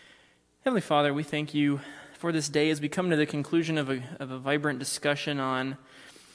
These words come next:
the, the authority that you have in this world and how you exercise that authority. I pray, oh God, that you would help us to see ourselves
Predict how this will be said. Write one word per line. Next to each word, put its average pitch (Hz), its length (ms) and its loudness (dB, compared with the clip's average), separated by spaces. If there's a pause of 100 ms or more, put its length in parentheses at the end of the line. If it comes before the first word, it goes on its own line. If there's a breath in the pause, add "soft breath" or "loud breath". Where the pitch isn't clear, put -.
(280 loud breath)
the, 135 460 -4 (180)
the 135 100 -4
authority 156 520 2
that 143 120 0
you 143 140 -4
have 143 340 -2
in 131 120 -2
this 127 220 -6
world 131 320 -4
and 131 120 -8
how 135 220 -6
you 131 360 -6
exercise 135 760 -6
that 131 160 -8
authority. 139 460 -8
I 139 40 -8
pray, 190 280 -2
oh 160 100 0
God, 139 280 0
that 123 120 -2
you 139 120 -2
would 135 140 -2
help 143 180 -6
us 139 180 -6
to 143 140 -12
see 151 300 -2
ourselves 151 720 0